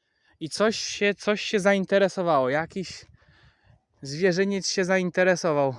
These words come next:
kopcem. Chociaż kukurydzy teraz już nie siejemy. Mamy posiane tutaj sorgo, więc no resztki pożniwne, e, to co były kukurydzy, już nie powinny, e, nikt, e,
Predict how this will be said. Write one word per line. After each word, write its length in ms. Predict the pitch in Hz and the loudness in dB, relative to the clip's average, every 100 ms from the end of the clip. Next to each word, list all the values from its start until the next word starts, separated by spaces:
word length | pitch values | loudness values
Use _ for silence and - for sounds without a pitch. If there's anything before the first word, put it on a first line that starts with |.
| - | -6
kopcem. 480 | - 143 - 165 180 - _ - _ | -2 -2 0 0 0 -6 _ -20 _
Chociaż 320 | 185 202 - | -2 0 -2
kukurydzy 500 | - - 185 190 165 | -4 0 4 2 2
teraz 340 | 190 180 165 | 2 2 2
już 180 | 180 - | -2 -8
nie 120 | 180 | -8
siejemy. 500 | - 175 151 151 170 - - - - - - | -2 2 2 2 0 -2 -10 -12 -14 -10 0
Mamy 260 | 160 165 | 2 2
posiane 460 | 156 160 170 165 147 | 0 0 0 0 -2
tutaj 260 | 151 151 | -2 -2
sorgo, 440 | 139 156 143 147 170 - - - - - 131 | 0 0 2 4 2 -2 -18 -14 -12 -10 -6
więc 400 | 135 160 156 - | 0 0 0 -2
no 140 | 165 156 | 0 2
resztki 360 | 170 - 175 | 2 -2 -8
pożniwne, 840 | 175 156 139 165 147 165 165 165 156 - - _ - 143 151 | -4 -4 -4 -8 -4 0 2 2 0 -6 -20 _ -18 -10 -6
e, 440 | 151 151 151 151 | -2 -2 0 -2
to 120 | 156 | -2
co 140 | 147 147 | -4 -2
były 280 | 160 160 151 | 2 2 2
kukurydzy, 680 | 151 - 147 156 147 165 - - - - - - | -4 0 2 2 2 0 0 -12 -20 -20 -20 -12
już 220 | 143 147 | -8 -4
nie 120 | 175 156 | -2 2
powinny, 600 | 170 160 170 139 139 127 - - | 2 2 0 0 0 -2 -6 -12
e, 380 | 131 131 131 127 | -6 -2 -2 -2
nikt, 400 | 135 135 127 - | -4 -6 -8 -10
e, 560 | - - 147 139 143 | -10 -8 -2 0 0